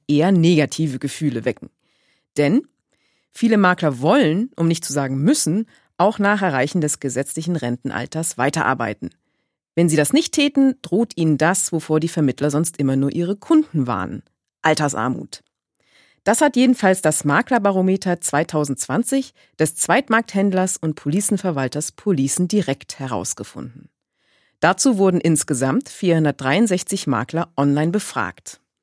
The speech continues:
Und dabei gaben sechzig Prozent der über fünfundfünfzigjährigen an, dass sie sich auch im Rentenalter nicht zur Ruhe setzen werden, was aber eben nicht immer freiwillig geschieht.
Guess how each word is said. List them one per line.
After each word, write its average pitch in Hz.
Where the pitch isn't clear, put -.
Und 196
dabei 226
gaben 143
sechzig 233
Prozent 175
der 160
über 170
fünfundfünfzigjährigen 151
an, 247
dass 185
sie 196
sich 160
auch 277
im 277
Rentenalter 214
nicht 156
zur 196
Ruhe 156
setzen 139
werden, 127
was 175
aber 240
eben 160
nicht 202
immer 143
freiwillig 131
geschieht. -